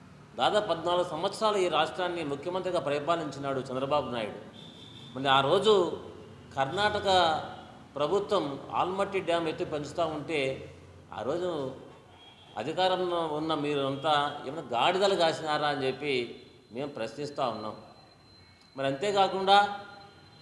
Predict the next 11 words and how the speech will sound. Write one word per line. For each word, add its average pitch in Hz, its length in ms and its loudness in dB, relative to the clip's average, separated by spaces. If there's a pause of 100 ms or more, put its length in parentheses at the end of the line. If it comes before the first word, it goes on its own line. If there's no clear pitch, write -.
(720)
నలభై 185 440 4
టీఎంసీల 190 580 -2
సామర్థ్యం 175 560 -2
ఉన్న 170 160 -4
హంద్రీనివాను 156 1080 0 (1700)
కేవలం 202 640 2 (760)
తాగునీటికే 180 1080 2 (280)
పరిమితం 185 420 -2
చేసి 165 680 -4 (1000)
ఐదు 180 240 4
టీఎంసీలకే, 185 720 0